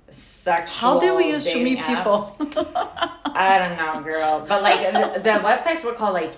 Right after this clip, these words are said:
Speaker 1: eHarmony, Match.
Speaker 2: They still out there. They're
Speaker 1: Uh,
Speaker 2: still
Speaker 1: yeah,
Speaker 2: out there.
Speaker 1: it's
Speaker 2: I
Speaker 1: like,
Speaker 2: never tried
Speaker 1: like,
Speaker 2: any
Speaker 1: shit
Speaker 2: of
Speaker 1: like
Speaker 2: those.
Speaker 1: this,
Speaker 2: I don't
Speaker 1: it's
Speaker 2: have
Speaker 1: like,
Speaker 2: time,
Speaker 1: at
Speaker 2: yeah.
Speaker 1: least has the mirage of, like, true love or whatever.
Speaker 2: Yeah.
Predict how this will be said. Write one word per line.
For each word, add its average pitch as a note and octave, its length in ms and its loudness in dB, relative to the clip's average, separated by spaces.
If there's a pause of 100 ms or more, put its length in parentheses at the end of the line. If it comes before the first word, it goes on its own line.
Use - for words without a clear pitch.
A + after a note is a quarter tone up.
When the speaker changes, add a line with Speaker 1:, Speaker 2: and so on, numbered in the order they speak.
(120)
Speaker 1:
eHarmony, F3 1000 -6 (200)
Match. F#3 580 4
Speaker 2:
They E4 200 6
still F4 360 0
out F4+ 240 4
there. D#3+ 340 0
They're G3+ 120 -2
Speaker 1:
Uh, - 20 0
Speaker 2:
still G3+ 140 -2
Speaker 1:
yeah, A3+ 100 0 (160)
Speaker 2:
out - 60 2
there. F#3+ 80 2
Speaker 1:
it's F#3+ 80 0
Speaker 2:
I G#3+ 140 6
Speaker 1:
like, A3+ 80 0
Speaker 2:
never A#3+ 260 2
tried G3 420 -2
Speaker 1:
like, F#3+ 140 2
Speaker 2:
any F3+ 180 -4
Speaker 1:
shit A3 140 0
Speaker 2:
of - 40 -2
Speaker 1:
like G#3+ 140 -2
Speaker 2:
those. G3+ 280 -2
Speaker 1:
this, F3+ 80 -6
Speaker 2:
I - 20 -2
don't F#3+ 100 0
Speaker 1:
it's F3+ 80 -4
Speaker 2:
have F3+ 80 -6
Speaker 1:
like, F3+ 140 0
Speaker 2:
time, E3+ 180 -6
Speaker 1:
at F3 200 0
Speaker 2:
yeah. F#3 40 -4
Speaker 1:
least G3 280 -6
has F3+ 300 -2
the F3+ 180 -4
mirage E3 1080 -2
of, E3 280 -6
like, D#3 580 -8 (1040)
true F#3+ 420 -2
love F3 480 4
or G3+ 140 2
whatever. G#3+ 760 0
Speaker 2:
Yeah. F#3 580 -2